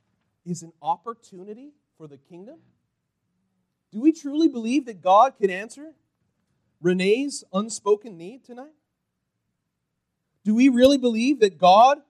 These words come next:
could bring healing in the life of Catherine and her fibromyalgia? That's a serious illness, isn't it?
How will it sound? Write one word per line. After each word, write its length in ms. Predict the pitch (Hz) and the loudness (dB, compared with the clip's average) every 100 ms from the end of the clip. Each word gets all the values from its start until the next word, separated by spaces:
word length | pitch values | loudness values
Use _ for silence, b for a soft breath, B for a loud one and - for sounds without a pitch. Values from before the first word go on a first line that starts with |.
| _ | _
could 260 | - 190 143 | -4 -4 -4
bring 340 | 165 208 220 | -18 -16 -18
healing 440 | - 202 226 269 | -16 -8 -8 -8
in 80 | 220 | -12
the 80 | 147 | -12
life 320 | 147 185 220 | -8 -8 -10
of 100 | 143 _ | _ _
Catherine 520 | 165 180 - 240 240 | -8 -8 -10 -20 -20
and 120 | 131 | -20
her 120 | 147 | -20
fibromyalgia? 1000 | 135 156 165 165 180 151 143 151 180 240 254 _ _ _ _ _ _ _ _ _ _ _ | -20 -18 -18 -20 -20 -20 -20 -20 -20 -20 _ _ _ _ _ _ _ _ _ _ _ _
That's 200 | 202 233 | -20 -20
a 40 | |
serious 440 | - 214 196 202 240 | -14 -6 -6 -8 -20
illness, 320 | 311 175 170 | -20 -20 _
isn't 180 | 240 | _
it? 100 | 185 | _